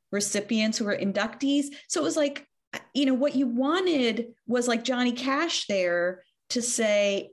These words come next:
"Oh, you know, this is important." Um, like, so there, I felt like there were, like, two different,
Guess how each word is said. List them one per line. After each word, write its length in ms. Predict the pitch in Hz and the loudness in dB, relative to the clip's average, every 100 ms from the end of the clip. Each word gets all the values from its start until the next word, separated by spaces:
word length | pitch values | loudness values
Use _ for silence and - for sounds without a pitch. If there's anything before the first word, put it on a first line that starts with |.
| - | -4
"Oh, 640 | 254 285 254 165 139 143 - _ _ | 0 2 2 0 -2 -6 -12 _ _
you 140 | - 220 | -2 0
know, 60 | |
this 220 | 196 240 240 | 0 0 0
is 140 | 208 | 0
important." 800 | 208 202 269 269 - 160 123 - | -2 0 0 0 0 -2 -4 -4
Um, 560 | - - 185 180 180 180 - - | -8 -4 -2 0 -2 -6 -10 -6
like, 140 | 247 247 | -4 -2
so 160 | 320 | 0
there, 180 | 294 302 - | 2 2 0
I 100 | 294 | -2
felt 260 | 285 349 | 0 0
like 180 | 294 302 | 0 -2
there 140 | 262 269 | 0 0
were, 280 | 247 226 - | 0 0 -2
like, 240 | 214 202 - | -4 -4 -10
two 240 | - 320 | -2 -2
different, 560 | 247 277 277 247 220 | 0 -2 0 -2 -2